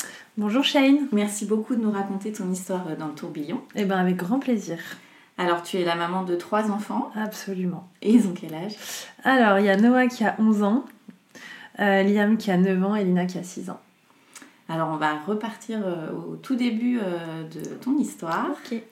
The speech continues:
Speaker 2: Donc, euh, tu étais mariée.
Speaker 1: Absolument.
Speaker 2: Et à quel moment, euh, le sujet de la maternité est arrivé au sein du couple ?
Speaker 1: Alors, il n'est jamais vraiment arrivé.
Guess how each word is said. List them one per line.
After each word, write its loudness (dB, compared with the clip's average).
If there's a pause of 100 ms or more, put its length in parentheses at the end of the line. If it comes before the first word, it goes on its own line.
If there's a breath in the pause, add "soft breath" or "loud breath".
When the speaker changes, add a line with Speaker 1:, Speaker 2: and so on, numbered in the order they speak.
(120)
Speaker 2:
Donc, -12
euh, -8 (220)
tu -8
étais -4
mariée. -2 (100)
Speaker 1:
Absolument. -4 (300 loud breath)
Speaker 2:
Et -2
à 0
quel -2
moment, 0
euh, -2
le -6
sujet -6
de 0
la 0
maternité -6
est -10
arrivé -8
au -8
sein -10
du -14
couple ? -14 (880 soft breath)
Speaker 1:
Alors, 4
il 10
n'est 8
jamais 8
vraiment 8
arrivé. 4